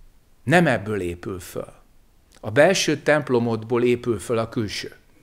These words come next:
És ha az megvan, minden megvan. De ha a belső templom összeomlik, összetörik, bekoszolódik,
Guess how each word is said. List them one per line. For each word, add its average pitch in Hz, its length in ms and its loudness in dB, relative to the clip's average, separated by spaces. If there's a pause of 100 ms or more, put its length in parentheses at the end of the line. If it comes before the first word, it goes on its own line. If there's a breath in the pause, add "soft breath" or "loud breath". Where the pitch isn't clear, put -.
(2250)
És 113 180 -2
ha 120 160 2
az 143 120 2
megvan, 165 440 2
minden 170 340 0
megvan. 90 560 -6 (1500)
De 110 100 -4
ha 123 60 4
a 120 60 2
belső 156 400 2
templom 110 720 -2 (100)
összeomlik, 107 920 -2 (380)
összetörik, 120 760 0
bekoszolódik, 113 1160 -2